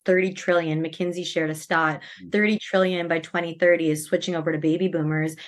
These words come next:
Speaker 1: And a lot of that is gonna be controlled by women. I was, uh, an example of that, unfortunately, at a very young age, but it's coming. And unless people are able to have these conversations in a way that actually resonates, they're leaving a lot of money on the table. Um, and especially, I think, just empowering women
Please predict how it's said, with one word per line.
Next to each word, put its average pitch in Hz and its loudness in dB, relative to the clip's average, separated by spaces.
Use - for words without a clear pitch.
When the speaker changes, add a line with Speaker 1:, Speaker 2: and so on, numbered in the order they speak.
Speaker 1:
And 190 0
a 180 2
lot 170 2
of 190 -2
that 190 0
is 185 -2
gonna 175 -6
be 180 -6
controlled 180 -6
by 170 2
women. 180 0
I 180 2
was, 185 2
uh, 165 2
an 165 -6
example 170 -2
of 165 2
that, 156 2
unfortunately, 170 0
at 156 0
a 160 -4
very 156 2
young 151 -4
age, 165 -2
but 190 2
it's 262 2
coming. 185 -4
And 180 0
unless 180 -2
people 202 0
are 185 2
able 175 0
to 180 -6
have 165 0
these 170 -6
conversations 165 0
in 170 -2
a 165 -2
way 160 4
that 156 2
actually 151 -2
resonates, 190 0
they're 185 4
leaving 180 2
a 170 -2
lot 165 2
of 160 -4
money 165 -4
on 156 -2
the 147 -2
table. 147 -2
Um, 156 2
and 185 2
especially, 196 2
I 170 0
think, 165 -8
just 170 -2
empowering 170 -2
women 156 0